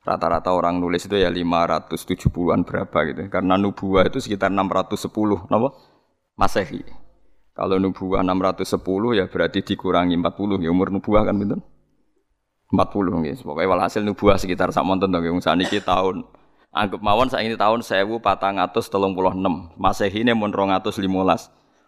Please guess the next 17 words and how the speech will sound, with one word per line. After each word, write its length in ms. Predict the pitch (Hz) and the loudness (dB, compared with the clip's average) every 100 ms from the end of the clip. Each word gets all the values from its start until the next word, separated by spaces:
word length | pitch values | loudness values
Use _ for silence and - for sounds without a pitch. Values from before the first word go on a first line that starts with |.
| - | -6
Berarti 240 | 95 92 | -2 -2
selisihnya 640 | 117 117 104 104 101 110 113 | 0 2 2 0 0 2 2
akan 80 | 113 | 0
sekitar 320 | - 95 107 | -4 -2 0
enam 240 | 104 98 | 2 2
ratus 320 | 95 92 104 | 0 -2 -2
napa? 400 | 101 101 - - _ _ _ _ _ _ _ - | -2 0 -2 -6 _ _ _ _ _ _ _ -2
Tahun. 480 | 87 82 62 55 | 0 0 -4 -8
Wis 80 | 64 | -4
anggap 240 | - 87 85 | -2 -2 0
ae 160 | 101 117 | 2 2
kisarane 480 | 117 95 92 92 95 | 0 -2 0 2 0
Nabi 320 | 95 92 98 | -2 -2 0
lahir 320 | 90 90 104 | 0 0 0
nubuwah 400 | 104 92 95 98 | -2 -4 0 2
niku 240 | 117 127 120 - - _ _ | 2 -2 -8 -14 -20 _ _
abad 320 | - - - | -8 -4 0